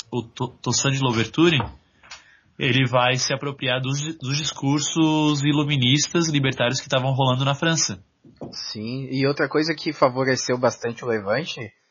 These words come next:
Speaker 2: é o, a proporção da população haitiana, né? Que oitenta por cento era de, de negros escravizados, né? E
Speaker 1: Aham.
Speaker 2: vinte por cento ali, aproximadamente quatrocentas mil pessoas, né? Se configura nesse, nessa porcentagem aí.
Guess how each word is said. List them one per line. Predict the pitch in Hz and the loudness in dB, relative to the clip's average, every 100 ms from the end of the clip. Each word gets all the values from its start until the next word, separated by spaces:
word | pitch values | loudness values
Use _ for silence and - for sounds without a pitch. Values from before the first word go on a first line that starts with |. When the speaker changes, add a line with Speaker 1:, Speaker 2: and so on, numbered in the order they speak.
| _ _ _ | _ _ _
Speaker 2:
é | 104 110 113 113 | 0 4 6 4
o, | 120 117 117 120 | 4 2 0 -2
a | 120 120 | 0 0
proporção | 143 131 147 - 175 233 | 0 2 2 4 4 4
da | 160 | 2
população | 135 113 127 120 - 120 | 2 0 4 4 2 0
haitiana, | 117 113 113 107 | 0 -2 -6 -8
né? | 104 107 | -10 -12
Que | 131 127 123 | -10 -8 -4
oitenta | 127 135 175 196 | -4 -4 -4 -4
por | 170 | -2
cento | - 175 202 | -2 -2 -2
era | 143 127 | 0 0
de, | 120 120 113 104 107 _ _ - | -2 -4 -4 -4 -8 _ _ -10
de | 120 | -2
negros | 123 131 120 | 0 0 -4
escravizados, | 123 123 117 110 104 120 180 202 | 0 2 2 2 4 4 4 -2
né? | 143 156 226 _ _ _ _ _ - | -2 -2 -6 _ _ _ _ _ -4
E | 127 | 0
Speaker 1:
Aham. | 127 127 131 131 120 | 2 4 4 2 0
Speaker 2:
vinte | 117 147 - | 0 -2 -2
por | - | -4
cento | 147 - 143 170 | -2 0 0 2
ali, | 147 | 2
aproximadamente | 208 - 190 175 175 190 | 2 2 2 2 0 0
quatrocentas | 160 - - 151 175 139 113 | 0 0 -4 -6 -4 -6 -6
mil | 123 | -6
pessoas, | 135 - 107 117 139 95 | -8 -10 -4 0 0 -2
né? | 98 101 92 85 67 _ _ | -6 -8 -10 -16 -20 _ _
Se | - - | -18 -10
configura | 110 110 107 113 107 | -10 -8 -6 -4 -4
nesse, | 107 - 101 98 | -4 -6 -6 -6
nessa | 95 107 | -8 -8
porcentagem | 107 104 98 101 98 98 | -8 -8 -4 -2 -2 -6
aí. | 98 120 | -8 -8